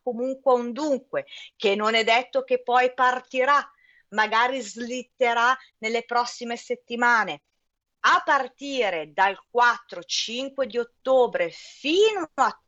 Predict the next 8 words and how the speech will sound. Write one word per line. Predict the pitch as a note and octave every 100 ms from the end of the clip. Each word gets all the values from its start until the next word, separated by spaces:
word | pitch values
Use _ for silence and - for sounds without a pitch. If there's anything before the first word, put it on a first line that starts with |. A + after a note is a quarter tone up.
| _ -
tutto | C4+ C#4+ _ _ - D4
il | B3 G3
mese | G3 A#3 D#4 A3+ A#3 F3
di | F#3 A#3+
novembre | B3 F#3+ F3 G3+ E3+ D3+ D3+ E3+ - - -
attendiamoci | - E4+ - _ D4 E4 D#4 G#3+ F3+ F3+ G3+ - D4 A#3
dei | C4 A#3+ - -
cambiamenti | D4 C#4+ C#4 D4 D4 A3+ F3+ F3+ - G#3+